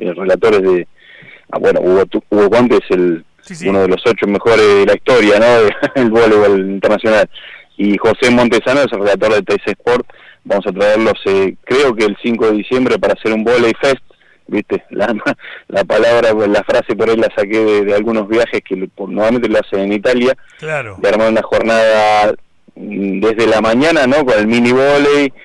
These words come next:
Speaker 1: este, todo local, ¿no? Con las, con torneo de, de inferiores por la tarde, a la noche un partido de primera y después hacer una cena homenaje ahí en el Salón Dorado del Club Huracán. Así que, digo, sí, fui sacando ideas de, de los lugares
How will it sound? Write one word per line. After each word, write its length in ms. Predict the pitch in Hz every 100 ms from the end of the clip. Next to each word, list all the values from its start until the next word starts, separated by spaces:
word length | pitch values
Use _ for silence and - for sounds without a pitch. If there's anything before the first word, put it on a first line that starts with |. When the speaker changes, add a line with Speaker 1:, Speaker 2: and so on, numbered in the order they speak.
| - -
Speaker 1:
este, 280 | - - 101
todo 180 | 92 147
local, 400 | 131 123 139 101
¿no? 200 | 113 139
Con 200 | 113 104
las, 160 | 101 98 - -
con 500 | 98 92 90 90 90
torneo 400 | 95 98 110 107
de, 280 | 101 98 95
de 100 | 92
inferiores 720 | 95 95 - 107 127 127 113 -
por 120 | 101
la 140 | 101
tarde, 460 | 98 131 139 123 120
a 60 |
la 100 | 104
noche 360 | 104 120 - 110
un 100 | 104
partido 560 | 107 - 117 117 107 98 - _ _
de 200 | - 98
primera 480 | 101 113 131 147 151
y 140 | 135
después 260 | 104 - 113
hacer 300 | 110 - 101
una 160 | 101 95
cena 220 | - 104 104
homenaje 500 | 101 104 107 - 101
ahí 140 | 101
en 100 | 95
el 280 | 90 87 -
Salón 260 | 101 101 98
Dorado 340 | 98 107 104
del 100 | 92
Club 180 | 92 95
Huracán. 320 | 98 107 90
Así 180 | - 90
que, 200 | 92 87 _ - - - - _
digo, 160 | 110 110 98
sí, 140 | 135 117
fui 140 | 151 143
sacando 340 | 139 160 151
ideas 320 | 139 143 156 127
de, 260 | 123 117 107
de 100 | 107
los 140 | 107
lugares 320 | 110 123 123